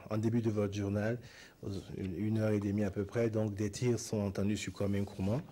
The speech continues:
Ça se localise donc, euh, dans le cercle autour donc, euh, du café, euh, Istanbul, euh, dans l'axe donc allant vers, euh, la base aérienne.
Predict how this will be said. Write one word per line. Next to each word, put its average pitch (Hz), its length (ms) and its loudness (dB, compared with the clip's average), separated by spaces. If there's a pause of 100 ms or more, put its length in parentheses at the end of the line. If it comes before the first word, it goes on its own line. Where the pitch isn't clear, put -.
(580)
Ça 113 220 0
se 120 120 2
localise 117 480 6
donc, 117 380 4
euh, 101 260 6
dans 104 200 2
le 104 120 4
cercle 110 420 2
autour 107 380 2
donc, 107 380 2
euh, 92 140 0 (760)
du 104 500 0
café, 113 480 4
euh, 95 220 2 (240)
Istanbul, 107 580 2 (480)
euh, 98 100 0
dans 104 140 0
l'axe 110 340 2
donc 107 280 0
allant 101 320 2
vers, 98 380 0
euh, 87 180 0 (840)
la 101 80 0
base 101 240 0
aérienne. 104 540 4